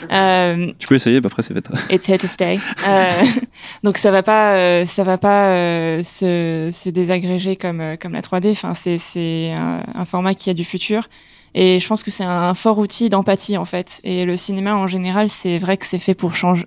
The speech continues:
Speaker 1: euh, partager une expérience et des émotions. Et la V R se prête vraiment super bien à ça.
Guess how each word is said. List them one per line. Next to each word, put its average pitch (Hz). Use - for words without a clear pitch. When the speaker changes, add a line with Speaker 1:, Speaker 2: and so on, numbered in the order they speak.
Speaker 1:
euh, 175
partager 190
une 185
expérience 185
et 175
des 175
émotions. 175
Et 190
la 180
V 185
R 196
se -
prête -
vraiment 185
super 180
bien 170
à 170
ça. -